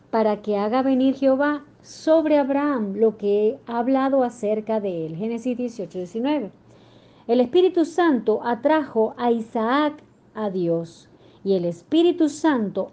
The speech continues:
atraerá a tu hijo, mujer, también en el nombre de Jesús, a nuestros hijos, porque no parimos para el enemigo, parimos para Dios. Aleluya. Como dice la Biblia,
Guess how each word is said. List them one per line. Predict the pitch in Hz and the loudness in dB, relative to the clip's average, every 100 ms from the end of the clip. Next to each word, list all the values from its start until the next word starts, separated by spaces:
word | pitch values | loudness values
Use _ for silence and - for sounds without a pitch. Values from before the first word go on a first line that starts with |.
| - | -4
atraerá | 262 254 247 - 240 226 226 233 269 311 320 269 | 0 0 0 0 2 4 4 4 4 2 2 2
a | 277 277 | 2 4
tu | 294 285 | 6 8
hijo, | 311 330 311 - 240 | 8 8 6 4 2
mujer, | 220 208 269 294 247 - | 2 2 2 2 0 0
también | 226 220 214 240 277 311 | 0 2 2 4 6 4
en | 269 220 | 2 -2
el | 214 220 | -2 -2
nombre | 233 240 | 0 2
de | 262 233 | 2 2
Jesús, | 220 214 - 294 | 0 -2 2 4
a | 262 | 6
nuestros | 220 220 226 214 208 - | 4 0 2 2 2 0
hijos, | 302 311 233 | 2 2 0
porque | 208 214 220 | -4 -4 -2
no | 220 | -2
parimos | 233 262 277 277 | 0 0 2 2
para | 277 240 | 2 4
el | 226 | 2
enemigo, | 220 220 294 349 392 392 - - _ - | 2 2 4 4 2 -2 -10 -20 _ -6
parimos | 220 214 262 311 320 | 0 4 4 6 4
para | 302 254 233 214 | 4 2 4 4
Dios. | 208 214 247 240 220 | 4 6 8 6 2
Aleluya. | 180 175 180 233 285 226 165 - - - - - - - | -6 -6 0 2 2 0 -6 -8 -20 -20 -20 -20 -14 -2
Como | 247 247 | 2 4
dice | 269 339 349 | 4 4 4
la | 294 | 4
Biblia, | 214 196 170 175 | 2 0 0 -2